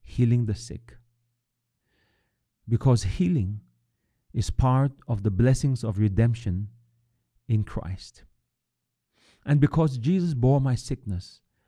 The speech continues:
and my pains on the cross, and by his stripes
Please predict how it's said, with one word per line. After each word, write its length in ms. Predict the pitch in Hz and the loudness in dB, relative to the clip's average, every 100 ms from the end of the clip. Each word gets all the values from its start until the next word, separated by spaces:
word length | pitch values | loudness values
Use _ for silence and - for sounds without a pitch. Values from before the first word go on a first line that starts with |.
| _ | _
and 160 | 107 110 | -2 0
my 80 | 107 | 4
pains 500 | - 120 107 92 - | 4 4 2 -2 -6
on 140 | 117 101 | -4 -2
the 80 | |
cross, 640 | - - 110 92 - - _ _ _ _ _ _ _ _ _ _ _ _ _ _ _ - | -4 -8 -12 -12 -16 -20 _ _ _ _ _ _ _ _ _ _ _ _ _ _ _ -6
and 220 | 110 104 | -4 0
by 160 | 120 135 | 2 2
his 220 | 135 131 | 0 -4
stripes 580 | - - 101 104 - | -8 -12 -12 -14 -20